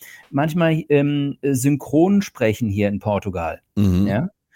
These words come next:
Speaker 1: Ähm, und zwar für so ein total bescheuertes Programm über Arbeitssicherheit, also Sicherheit am, am Arbeitsplatz,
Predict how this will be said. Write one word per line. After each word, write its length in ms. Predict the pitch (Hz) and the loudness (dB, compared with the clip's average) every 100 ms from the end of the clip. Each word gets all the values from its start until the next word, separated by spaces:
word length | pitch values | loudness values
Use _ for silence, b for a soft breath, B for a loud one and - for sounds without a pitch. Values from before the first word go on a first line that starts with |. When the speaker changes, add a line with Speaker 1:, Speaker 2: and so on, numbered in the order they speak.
| B B - | B B -4
Speaker 1:
Ähm, 380 | 117 120 127 | 2 4 2
und 140 | 131 135 | 2 0
zwar 260 | 143 143 | 2 2
für 500 | 151 151 151 139 127 | 2 4 6 6 4
so 160 | 127 127 | 0 0
ein 160 | 123 113 | 0 0
total 360 | 120 113 120 | -4 -2 0
bescheuertes 560 | 123 - 117 131 127 - | -2 -2 -2 -2 -2 -4
Programm 640 | 113 104 107 123 143 151 | -6 0 2 2 0 -4
über 560 | - 131 123 117 113 113 | -2 0 4 4 4 4
Arbeitssicherheit, 1160 | 123 160 117 104 - - 107 113 107 92 101 139 | 0 2 2 0 -6 -4 -4 0 0 0 0 0
also 220 | 117 113 | -2 -2
Sicherheit 600 | 107 143 156 123 117 117 | -2 -2 0 0 0 -2
am, 400 | 117 110 104 104 - _ _ B B B B - | -4 -4 -4 -6 -12 _ _ B B B B -12
am 200 | - 110 | -4 -4
Arbeitsplatz, 840 | 107 160 123 101 - 92 - - - | -2 -2 0 -2 -4 -4 -4 -8 -12